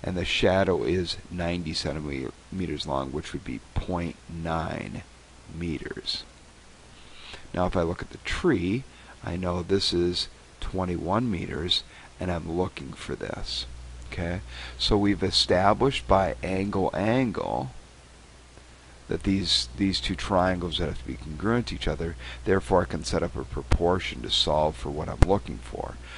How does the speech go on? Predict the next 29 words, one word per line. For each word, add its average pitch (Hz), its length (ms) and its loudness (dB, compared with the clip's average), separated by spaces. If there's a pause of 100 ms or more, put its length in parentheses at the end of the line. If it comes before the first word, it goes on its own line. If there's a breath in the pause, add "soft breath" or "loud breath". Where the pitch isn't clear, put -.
(180 loud breath)
So - 240 6
I 87 100 6
can 85 200 -4
say, 82 540 2 (1500 loud breath)
and, - 240 -6
and 90 140 -6
I'm 87 120 -4
gonna 90 200 -6 (440)
look 90 200 0
at - 180 -4
comparison 82 680 6
between 82 380 -2
sides, 80 580 2 (360)
so 73 380 0 (360 loud breath)
I 87 200 0
know 82 400 0
this 95 180 6
side 80 560 2 (320 loud breath)
and 82 180 -6
this 87 180 0
side 65 340 0
correspond 76 580 -2
with 73 160 -4
each - 180 -6
other, - 220 -8
so - 160 0
I - 40 -4
can - 180 -10
say - 180 -6